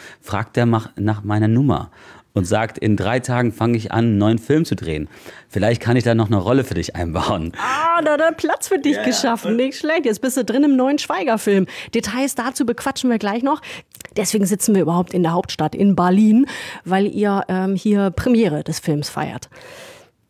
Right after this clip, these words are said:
Speaker 2: Dein Jahr war bisher ja sehr wild, ne? Denn ihr wart auf großer Kelly Family Reunion Tour.
Speaker 1: Ja, es ist schon verrückt. Also die, gerade die letzten zwei Jahre, ähm,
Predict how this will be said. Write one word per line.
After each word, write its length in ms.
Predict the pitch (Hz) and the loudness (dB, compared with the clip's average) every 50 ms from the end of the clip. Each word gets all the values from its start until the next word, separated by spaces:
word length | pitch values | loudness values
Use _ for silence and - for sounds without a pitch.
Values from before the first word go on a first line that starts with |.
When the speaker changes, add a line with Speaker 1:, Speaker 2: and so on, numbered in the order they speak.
| _ | _
Speaker 2:
Dein 300 | - 175 214 185 214 220 | -6 -2 0 2 2 4
Jahr 400 | 208 175 180 190 226 285 302 - - | 4 2 2 2 0 0 -2 -4 -4
war 220 | - 202 196 202 175 | -2 -2 0 -2 -2
bisher 520 | - - 226 - - - - 254 262 254 | -2 -2 -2 -2 -4 -4 -2 0 0 2
ja 360 | 233 214 220 220 220 226 233 - _ _ _ | 2 2 2 0 0 -2 -4 -8 _ _ _
sehr 280 | - 170 196 208 214 185 | -2 0 2 2 4 4
wild, 280 | 202 185 170 156 - | 4 4 2 2 0
ne? 200 | 165 165 180 220 240 | -2 -2 0 0 0
Denn 120 | - 180 160 | 0 0 0
ihr 160 | 160 170 151 | 0 -2 -4
wart 340 | 156 170 226 254 - - - - | -4 -4 -4 -6 -6 -10 -8 -6
auf 140 | 185 151 - | -6 -6 -4
großer 320 | - 175 190 - 247 226 | -4 -4 -2 0 -2 -2
Kelly 300 | - - - 160 190 220 | -4 -4 -2 -2 0 -2
Family 520 | 208 - - 180 196 208 202 190 185 185 - - | -2 -2 0 0 2 2 4 2 2 0 0 0
Reunion 840 | 185 185 220 226 214 196 190 226 294 339 330 208 160 151 147 175 | 2 4 6 6 6 6 6 6 6 6 4 4 2 -2 -4 -8
Tour. 380 | - - - 143 156 - 165 - _ _ _ _ - - - - - - - - _ _ _ | -10 -10 -8 -8 -8 -8 -10 -12 _ _ _ _ -20 -20 -20 -20 -20 -20 -20 -20 _ _ _
Speaker 1:
Ja, 140 | - 98 90 | 0 0 0
es 100 | 90 95 | 0 -2
ist 120 | 113 104 | -4 -4
schon 100 | - 101 | -4 -4
verrückt. 440 | - - 85 76 73 78 - - - - | -4 -6 -8 -10 -10 -14 -16 -16 -12 -10
Also 160 | 90 87 82 | -8 -6 -4
die, 260 | 82 95 92 90 92 - - - | -2 -2 -2 -2 -6 -10 -8 -2
gerade 200 | - 104 101 101 | 0 0 2 2
die 100 | 92 92 | 0 0
letzten 320 | 87 95 95 - - 104 98 | 0 0 0 0 0 -2 0
zwei 260 | - - 90 87 90 | 0 0 2 2 2
Jahre, 580 | 85 85 90 90 95 92 98 98 95 95 - - | 2 2 2 2 2 2 4 4 2 2 0 0
ähm, 460 | 90 90 87 87 85 82 82 82 78 | 0 0 2 2 0 0 -2 -4 -6